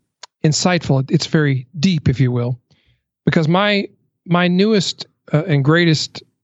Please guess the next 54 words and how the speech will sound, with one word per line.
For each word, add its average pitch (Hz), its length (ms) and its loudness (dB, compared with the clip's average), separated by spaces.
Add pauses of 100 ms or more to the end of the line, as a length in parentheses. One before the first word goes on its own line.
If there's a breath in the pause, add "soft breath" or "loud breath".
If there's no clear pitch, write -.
(100)
practice 180 420 -2
these 156 180 0
days 139 360 0
is 123 180 -4
looking 170 240 0
at 143 80 -2
the 156 100 -2
things 160 220 0
I 143 80 0
can 151 140 -2
work 143 160 0
on 143 160 0
deeply 147 340 0
with 135 120 0
a 127 60 0
lot 143 200 2
of, 120 160 -6 (760 soft breath)
uh, 160 140 -6
uninterrupted 165 540 0
focus. 147 540 -2 (140)
And 143 300 0
I 151 140 0
do 165 180 2 (100)
much, 180 380 0
I 180 80 2
have 160 140 2
fewer 254 240 0
things 247 260 0
on 214 60 0
my 185 100 0
list 180 220 -2
of - 80 -2
things 180 200 0
to 175 80 0
do 143 280 -2 (560)
on 147 80 0
my 143 160 0
to-do 147 260 -2
list. 131 320 -2
I 139 80 2
go 151 140 2
beyond 165 280 0
the 143 60 0
to-do - 200 -2
list 143 260 0
and 139 80 0
think 156 160 2
about 135 320 0 (640)
what's 190 220 0
important 185 500 0
that 147 100 0
I 143 80 0
get 135 200 0
done. 143 320 -2